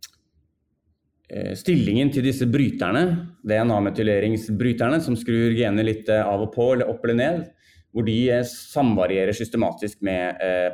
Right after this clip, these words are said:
Parkinson-forandringer i hjernen, da. Eh, og så kan man jo spørre seg, hva, hva kan det brukes til? Og, og det er et slags sånn startpunkt hvor man kan, eh,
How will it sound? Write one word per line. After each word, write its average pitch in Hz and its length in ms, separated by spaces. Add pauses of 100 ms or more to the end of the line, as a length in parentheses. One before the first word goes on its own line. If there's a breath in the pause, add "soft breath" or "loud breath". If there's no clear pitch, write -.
Parkinson-forandringer 92 1120
i 110 100
hjernen, 85 220
da. 73 80 (880)
Eh, 90 640 (100)
og 98 140
så 123 160
kan 107 100
man 113 100
jo 123 80
spørre 110 180
seg, 117 100
hva, 107 200
hva 104 160
kan 123 120
det 113 100
brukes 117 320
til? 165 220
Og, 143 300
og 120 80
det 131 100
er 131 240
et 131 80
slags - 260
sånn 131 180
startpunkt 147 760
hvor 123 100
man 123 140
kan, 123 260
eh, 117 420